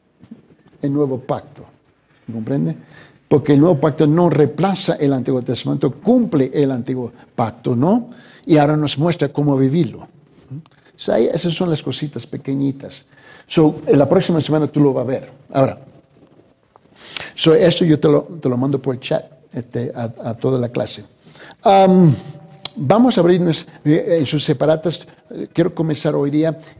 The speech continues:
porque la segunda hora tenemos presentaciones, y si no lo saben, cuatrocientos cincuenta personas, este, vieron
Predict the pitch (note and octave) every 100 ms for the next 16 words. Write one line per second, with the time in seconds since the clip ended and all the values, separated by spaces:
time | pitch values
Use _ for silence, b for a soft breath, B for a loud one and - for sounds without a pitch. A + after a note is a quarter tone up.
0 | - D3+ D3+ B2+ D3+ F3+ D#3+ D#3+ D#3 C#3
1 | D3 C#3 D3 C3+ C3+ C3 A#2 D3 E3 D#3+
2 | G#3 C3+ D#3 D#3 F#3 E3 F3 C#3 A#2+ B
3 | B B D#3+ E3 D#3+ D3+ - A#3+ A#3 B3
4 | G#3+ - E3 C#3+ F#3+ G3 F#3+ F#3 D#3+ -
5 | - D#3+ A#2 C#3 D#3+ - _ _ b b
6 | b b _ _ b b b b - D#3
7 | - - D3 B2 D3+ F3 D3 E3 E3+